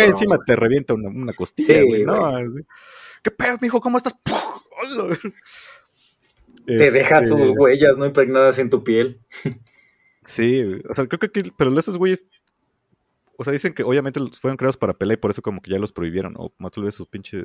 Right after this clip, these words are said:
Speaker 2: reproducción, güey. Pero igual
Speaker 1: Ujú.
Speaker 2: dicen que son perros así, si te quieren, güey, pues son fieles, güey, son,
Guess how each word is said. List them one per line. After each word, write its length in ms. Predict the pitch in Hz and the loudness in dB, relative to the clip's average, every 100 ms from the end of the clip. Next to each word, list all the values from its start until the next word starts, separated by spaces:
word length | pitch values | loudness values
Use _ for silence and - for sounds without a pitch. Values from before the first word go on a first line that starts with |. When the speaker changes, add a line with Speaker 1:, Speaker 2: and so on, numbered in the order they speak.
| - | -12
Speaker 2:
reproducción, 520 | 87 - 82 - 113 | -12 -10 -10 -10 -12
güey. 100 | 90 - _ _ - _ | -12 -20 _ _ -20 _
Pero 200 | - 120 | 0 4
igual 240 | 127 151 160 | 6 4 2
Speaker 1:
Ujú. 60 | |
Speaker 2:
dicen 180 | 151 170 | -2 -6
que 100 | 156 | -6
son 160 | 135 131 | -6 -2
perros 260 | 127 123 | -2 -2
así, 440 | 107 - 117 113 98 _ | -6 -6 -6 -6 -8 _
si 320 | - 98 95 87 | -12 -10 -10 -10
te 160 | 90 | -12
quieren, 320 | - 117 156 156 | -6 -4 -4 -10
güey, 180 | 220 190 - | -14 -16 -20
pues 160 | 90 - | -20 -18
son 260 | - 85 | -14 -12
fieles, 480 | - 98 104 95 87 | -6 -4 -4 -6 -10
güey, 140 | 85 | -12
son, 600 | 82 92 87 87 85 85 | -14 -12 -12 -12 -16 -20